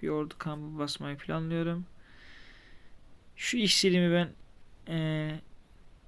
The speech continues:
iki milyon iki yüz elli bine tamamlayıp hemen geliyorum. Evet arkadaşlar, iksirimizi gereken miktara tamamladık. Gelin şöyle şu ordu kampımızı basalım. Bir de,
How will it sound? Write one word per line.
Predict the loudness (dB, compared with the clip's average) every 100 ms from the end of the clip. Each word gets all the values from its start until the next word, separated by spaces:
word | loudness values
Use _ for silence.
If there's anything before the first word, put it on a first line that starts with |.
| -8
iki | -4 -2
milyon | 0 2
iki | 0 2
yüz | 4
elli | 6 4
bine | 2 -2
tamamlayıp | 0 0 0 0 -2 -4 -10 -4
hemen | -2 0 -2 -4 -8 -8
geliyorum. | -2 0 0 -4 -10 -16 -20 -20 -20 -20 -20 -20 -20 -20 -20 -20 -20 -20 -20 -20 -20 -20 -20 -18 -18 -18 4
Evet | 10 10
arkadaşlar, | 10 6 2 0 -2 -6 -10 -10 4
iksirimizi | 6 8 8 8 4 6
gereken | 8 8 6 2
miktara | 2 4 6 8
tamamladık. | 6 6 4 6 4 2 -6 -16 -8
Gelin | -4 -4
şöyle | -4 -2 -2
şu | -2 -2
ordu | -2 -2
kampımızı | -4 -4 -4 -4 -4 -2 0 0 0 -2 -2 -4 -6 -2
basalım. | 0 2 2 2 -2 -4 -12 -20 -18 -18 -20 -20 -20 -20 -18 -16 -12 -2
Bir | 6
de, | 10 8